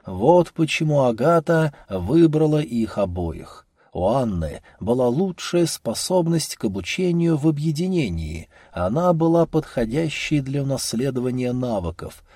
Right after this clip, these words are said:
а Нана могла помочь эффективно уменьшить боль Агаты.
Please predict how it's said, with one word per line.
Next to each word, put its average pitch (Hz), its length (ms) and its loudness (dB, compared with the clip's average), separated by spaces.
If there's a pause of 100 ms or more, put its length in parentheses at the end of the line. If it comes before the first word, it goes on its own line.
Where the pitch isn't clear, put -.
а 87 160 -4
Нана 92 500 -4 (180)
могла 107 400 -2
помочь 120 640 0
эффективно 156 840 -2
уменьшить 123 880 -2
боль 90 320 -4
Агаты. 87 720 -8